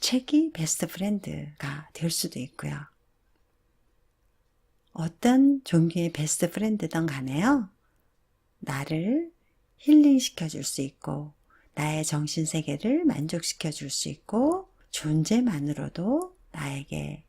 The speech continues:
어마어마한 도움이 되는 그런 베스트 프렌드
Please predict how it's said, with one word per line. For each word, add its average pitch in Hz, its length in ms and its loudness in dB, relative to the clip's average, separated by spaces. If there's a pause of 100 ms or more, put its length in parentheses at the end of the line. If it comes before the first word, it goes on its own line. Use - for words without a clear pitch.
어마어마한 165 840 -2
도움이 151 420 -4
되는 135 420 -8 (420)
그런 214 540 0 (480)
베스트 - 380 -4
프렌드 165 680 -2